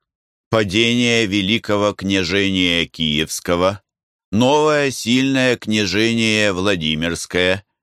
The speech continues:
происшествие в Западной России, мятежный дух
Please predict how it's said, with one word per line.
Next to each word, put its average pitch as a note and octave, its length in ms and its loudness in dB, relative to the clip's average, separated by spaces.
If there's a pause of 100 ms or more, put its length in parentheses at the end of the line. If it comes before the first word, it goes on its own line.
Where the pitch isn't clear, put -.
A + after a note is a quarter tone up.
(420)
происшествие A2+ 880 0
в F2+ 40 -6
Западной D#2+ 640 -2
России, C#2+ 720 -2 (440)
мятежный G#2+ 800 0
дух A2 320 -2